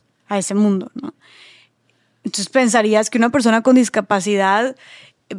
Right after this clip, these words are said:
pues, va a tener más esta comprensión, ¿no? Esto es, se alegraría por estos avances. Y sí, impresiona mucho que, que sean esas mismas personas con discapacidad, en este caso,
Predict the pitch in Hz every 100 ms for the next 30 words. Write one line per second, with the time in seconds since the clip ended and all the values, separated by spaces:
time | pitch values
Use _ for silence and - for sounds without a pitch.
0 | - 208 - 185 302 269 269 262 254 226
1 | 233 254 285 240 247 226 202 202 185 220
2 | 214 240 269 262 262 254 247 220 214 262
3 | 254 220 202 - 208 214 208 208 196 214
4 | 226 262 247 226 208 - - 233 226 247
5 | 233 254 233 226 233 233 262 285 - -
6 | - 214 - 262 349 254 214 208 - 226
7 | 220 262 247 - 254 269 214 196 - -
8 | 190 - 202 208 226 254 233 226 233 262
9 | 226 - 240 - 220 196 190 190 185 196
10 | - - - - 214 214 190 233 - 208
11 | 185 208 - 277